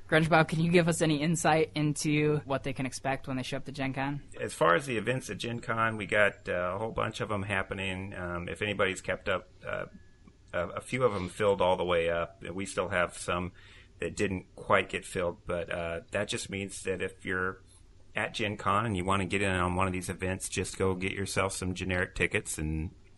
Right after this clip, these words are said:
Speaker 2: uh, hop on in.
Speaker 1: That's pretty amazing that, that they filled up because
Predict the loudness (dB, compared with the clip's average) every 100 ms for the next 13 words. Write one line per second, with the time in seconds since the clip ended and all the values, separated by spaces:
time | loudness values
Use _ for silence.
0 | -10 -6 -6 -8 -8 -2 0 2 4 4
1 | 2 -2 -6 -12 -2 0 0 2 2 6
2 | 6 6 4 2 2 0 -2 -4 -2 -2
3 | 0 2 2 -2 -2 0 0 -2